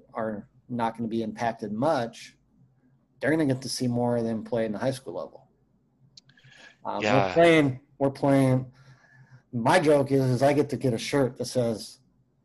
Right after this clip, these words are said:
Speaker 1: March Madness
Speaker 2: <laughs>
Speaker 1: because we're starting in March. So
Speaker 2: Yep.
Speaker 1: we'll be playing,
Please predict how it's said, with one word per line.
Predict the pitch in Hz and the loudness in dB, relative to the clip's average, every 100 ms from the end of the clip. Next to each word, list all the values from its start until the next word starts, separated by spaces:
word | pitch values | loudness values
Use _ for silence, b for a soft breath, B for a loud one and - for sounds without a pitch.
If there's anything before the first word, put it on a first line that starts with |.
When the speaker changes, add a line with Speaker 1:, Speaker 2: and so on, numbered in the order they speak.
| _ _ _ - | _ _ _ -2
Speaker 1:
March | 127 131 - | 0 0 2
Madness | 127 117 104 - - _ _ _ _ _ - | 2 2 -2 -10 -18 _ _ _ _ _ -6
Speaker 2:
<laughs> | - _ _ _ _ _ _ _ | -6 _ _ _ _ _ _ _
Speaker 1:
because | 131 151 127 | -6 -2 0
we're | 127 | 0
starting | - 165 170 151 | 2 2 2 0
in | 117 | -2
March. | 107 - - - - | -2 -6 -12 -20 -12
So | - 127 117 - 113 | -2 0 0 -2 2
Speaker 2:
Yep. | 117 | 2
Speaker 1:
we'll | 139 196 | 2 4
be | 208 - | 2 4
playing, | 170 160 151 131 - | 6 6 6 2 -4